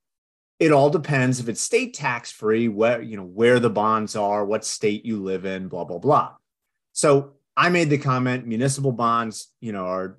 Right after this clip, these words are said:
are tax-free income. And compliance came back, "Well, you can't say that without fully explaining that tax-free income will depend on the state in which you live in and whether or not you have sold these bonds at a certain period of time, but blah, blah, blah."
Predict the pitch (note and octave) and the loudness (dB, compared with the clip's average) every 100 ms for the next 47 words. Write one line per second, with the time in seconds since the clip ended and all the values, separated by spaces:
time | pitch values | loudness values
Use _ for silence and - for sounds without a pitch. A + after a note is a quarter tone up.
0 | - G2+ F#2+ - D3 C3+ - - C#3 A#2+ | -8 -4 -4 -2 -2 -2 -6 0 2 4
1 | A2+ A#2 - D#2+ - _ _ _ _ _ | 4 0 -4 -14 -16 _ _ _ _ _
2 | _ - A2+ A2+ A2 A#2+ A#2 B2+ D3+ C3 | _ -2 2 2 2 -2 2 2 2 -2
3 | A2 G2 G2 G#2 F#2 A2 C#3+ C#3+ C#3+ A2 | -6 -4 -6 -4 -2 0 0 -2 -2 -2
4 | - A#2 F#2+ F#2 C#3 E3+ A2+ A2+ A2 - | -4 -2 -4 -2 -4 -6 -6 -4 -4 -4
5 | - D#3 E3+ E3+ - - D3+ C#3 A#2+ G2 | 0 2 4 2 -2 -12 -4 0 0 -2
6 | F#2+ A#2+ _ _ _ _ - G#2+ G2+ - | -10 -16 _ _ _ _ -2 0 0 -4
7 | _ _ - A#2+ - - A#2 C#3 C#3+ A#2+ | _ _ -6 -6 -4 -2 0 0 -2 -4
8 | G2+ F#2+ - D3+ F3 G2+ F#2 - D#3+ D#3 | -2 -4 -4 -4 -2 -4 -6 -4 -4 -4
9 | A#2 C3+ - B2 G2+ E3 D3+ F#2 A2 C3 | -2 -2 0 -6 2 2 2 -4 -2 -2
10 | G#2 F#3+ F3 A#2 A2 D#3 B2 G#2 F#2+ - | 0 0 0 0 0 -2 -4 -8 -6 0
11 | F#3 D3+ C3 G2+ F#2+ G#2 C3+ A#2 F#2 - | 0 2 2 0 -6 -8 -8 -8 -8 -8
12 | G3+ C3+ C3+ C3 G#2 F#2+ - F#2+ A#2+ D3+ | -8 -4 2 2 2 -4 -8 -4 -2 -2
13 | F#2+ B2 C#3+ A2+ G2+ G#2 F#2 | -2 0 0 -2 -2 -2 -2